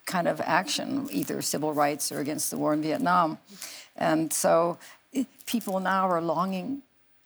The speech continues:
for that feeling. And I have to say that the closest thing to that feeling that's happened since then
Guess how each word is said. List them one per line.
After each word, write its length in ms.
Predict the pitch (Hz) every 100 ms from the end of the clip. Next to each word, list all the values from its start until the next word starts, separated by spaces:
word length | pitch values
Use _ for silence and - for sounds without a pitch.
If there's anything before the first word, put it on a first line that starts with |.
| _
for 180 | - 190
that 260 | 180 156 -
feeling. 640 | - 285 233 165 - - - - _ _ _ - - _ _ _ -
And 120 | 220
I 40 | 233
have 180 | 294
to 80 | 214
say 420 | 190 - 202 202 175
that 240 | - - -
the 180 | 190 175 -
closest 540 | - 262 285 269 -
thing 180 | 226 185
to 60 | 175
that 240 | 160 -
feeling 480 | - 170 160 151 156
that's 180 | 156 -
happened 580 | 175 180 - 165 160
since 320 | - 196 190 -
then 460 | 143 165 156 135